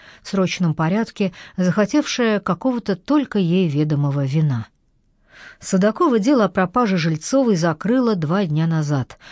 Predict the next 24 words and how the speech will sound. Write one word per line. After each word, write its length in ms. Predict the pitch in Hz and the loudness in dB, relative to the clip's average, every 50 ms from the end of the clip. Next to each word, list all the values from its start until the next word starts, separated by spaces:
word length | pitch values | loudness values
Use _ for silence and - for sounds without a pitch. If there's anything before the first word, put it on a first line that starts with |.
| - - - | -20 -10 -6
поскольку 480 | 180 156 - - 180 165 151 - 165 | -6 -4 -2 -2 -2 -2 -2 -2 -4
сама 420 | 156 - 196 190 202 247 277 269 233 | -4 -2 0 0 2 2 0 0 -2
фигурантка 600 | - 202 170 165 175 175 156 143 131 - - 160 | -2 -4 -2 0 0 0 0 -2 -4 -4 -4 -2
явилась 540 | 147 147 147 175 240 277 277 285 269 - - | 0 0 2 2 2 2 2 0 -2 -2 -2
и 120 | 262 339 | 0 0
заявила, 580 | 294 285 254 208 175 160 180 190 180 185 180 180 - - - - - | 2 4 4 4 4 4 2 2 2 2 0 -2 -6 -12 -20 -18 -12
что 300 | - - - - 175 160 | -10 -8 -4 0 0 2
никуда 560 | 151 151 151 - - 156 143 175 202 226 233 | 2 0 0 -2 -4 -2 0 0 0 2 2
не 160 | 196 175 180 | 2 0 0
пропадала. 760 | 180 - 175 165 - 175 165 165 147 139 127 117 117 113 117 - _ _ _ _ _ _ _ _ _ _ | 0 -2 -4 -6 -4 -4 -4 -4 -2 -4 -4 -4 -6 -8 -10 -12 _ _ _ _ _ _ _ _ _ _
Сказала, 520 | - - - 285 277 233 190 151 139 - - | -12 -4 0 0 2 2 2 2 0 -2 -4
что 260 | - - - 180 165 | -8 -6 -4 -2 -2
ездила 460 | 156 170 180 160 147 - 175 156 156 | 0 0 0 0 -2 -2 -2 -2 -2
по 160 | 156 - 165 | -4 -6 -4
делам 340 | 151 196 214 247 269 254 226 | -2 0 0 0 2 2 2
в 40 | 226 | 2
Америку, 600 | 226 226 226 226 220 220 208 - - 214 202 - - - - - - - | 2 4 4 4 4 2 0 0 -2 -2 -2 -4 -8 -16 -18 -20 -10 -2
а 100 | - 180 | 0 0
о 40 | 170 | 0
пребывании 560 | - 190 196 180 190 190 202 196 180 180 175 | 0 0 0 2 2 2 4 4 4 2 0
в 80 | 160 - | 0 0
клинике 600 | - 226 214 214 196 175 156 156 - 160 156 151 | 0 0 2 4 2 2 0 -2 -2 -2 -2 0
говорить 520 | 143 160 156 160 160 151 147 135 - - | 0 0 2 2 2 0 -2 -2 -4 -4
отказалась, 760 | 214 208 - - 202 175 139 143 131 127 156 214 220 - - | -6 -4 -2 -2 -2 0 0 -2 -2 -2 -2 -4 -4 -6 -10